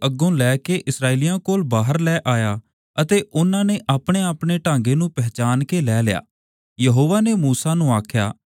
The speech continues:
"ਹਾਰੂਨ ਦਾ ਟਾਂਗਾ ਵਿਦਰੋਹ ਕਰਨ ਵਾਲਿਆਂ ਲਈ ਨਿਸ਼ਾਨ ਹੋਣ ਲਈ ਮੋੜ ਕੇ ਸਾਖੀ ਦੇ ਅੱਗੇ ਫਿਰ ਰੱਖ ਦੇ, ਤਾਂ ਜੋ ਤੂੰ ਮੇਰੇ ਵਿਰੁੱਧ ਉਹਨਾਂ ਦੀ ਬੁੜਬੁੜਾਹਟ ਨੂੰ ਮਿਟਾ ਦੇਵੇਂ, ਕਿਤੇ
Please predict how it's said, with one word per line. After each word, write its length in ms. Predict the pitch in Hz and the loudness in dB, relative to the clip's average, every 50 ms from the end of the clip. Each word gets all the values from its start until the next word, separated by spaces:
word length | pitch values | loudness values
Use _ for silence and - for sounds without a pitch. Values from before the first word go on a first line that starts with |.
| _ _ _ _ | _ _ _ _
"ਹਾਰੂਨ 340 | 131 135 147 170 196 208 208 | 2 2 4 2 2 2 2
ਦਾ 140 | 208 208 208 | 2 0 -2
ਟਾਂਗਾ 420 | 208 - 160 143 131 123 147 165 | 0 0 0 0 2 2 0 0
ਵਿਦਰੋਹ 440 | 170 156 147 127 131 139 165 190 208 | 0 0 0 2 2 2 2 2 0
ਕਰਨ 280 | 208 175 165 160 160 160 | 0 0 0 2 2 2
ਵਾਲਿਆਂ 380 | 135 123 117 117 123 147 165 | 2 2 2 4 2 2 2
ਲਈ 300 | 165 147 123 110 104 113 - _ _ _ _ _ _ - | 2 2 2 0 0 -4 -8 _ _ _ _ _ _ 0
ਨਿਸ਼ਾਨ 500 | 127 123 131 135 - 139 139 160 185 196 | 2 2 2 2 2 0 0 0 0 0
ਹੋਣ 340 | 180 139 139 156 175 180 180 | 0 2 2 2 2 0 0
ਲਈ 160 | 190 196 202 | 0 0 2
ਮੋੜ 320 | 185 147 123 123 139 160 175 | 2 2 2 2 2 2 0
ਕੇ 360 | - - 131 113 107 104 110 - _ _ _ _ _ _ | -2 -2 -2 0 0 -2 -6 -10 _ _ _ _ _ _
ਸਾਖੀ 440 | - - 143 135 131 - - 208 | -6 -2 -2 -2 -2 -2 -4 -4
ਦੇ 180 | 214 190 208 - - - | -2 -2 -4 -6 -4 -8
ਅੱਗੇ 240 | 135 127 156 180 | -6 -2 -2 -2
ਫਿਰ 300 | 165 - - 170 190 196 | -4 -2 -2 -2 0 0
ਰੱਖ 260 | 175 147 127 - - 131 | 0 0 -2 0 -2 -2
ਦੇ, 280 | 120 117 110 104 110 - _ _ _ _ _ _ _ _ | 0 0 0 -2 -4 -8 _ _ _ _ _ _ _ _
ਤਾਂ 160 | - 175 190 | 0 0 0
ਜੋ 160 | 196 220 226 | 2 2 2
ਤੂੰ 220 | 220 220 - 208 208 | 0 2 0 0 2
ਮੇਰੇ 360 | 180 135 131 139 147 190 202 | 2 4 2 2 2 2 2
ਵਿਰੁੱਧ 300 | 175 165 165 175 185 180 | 2 2 0 0 0 0
ਉਹਨਾਂ 400 | - - - 160 170 185 202 202 | -2 -2 0 0 0 2 0 0
ਦੀ 140 | 185 208 202 | 0 0 -2
ਬੁੜਬੁੜਾਹਟ 680 | 165 131 131 127 127 120 127 123 123 123 139 165 170 - 185 | 0 0 0 0 2 2 2 2 2 2 2 0 -2 -2 -2
ਨੂੰ 120 | 185 180 | 0 0
ਮਿਟਾ 340 | 156 127 - - 120 127 156 | 0 0 0 2 0 2 2
ਦੇਵੇਂ, 380 | 160 151 131 117 110 107 104 104 107 _ _ _ _ _ _ _ | 2 2 2 2 2 0 -2 -4 -6 _ _ _ _ _ _ _
ਕਿਤੇ 320 | - 175 165 - 220 202 | -4 -4 0 2 0 0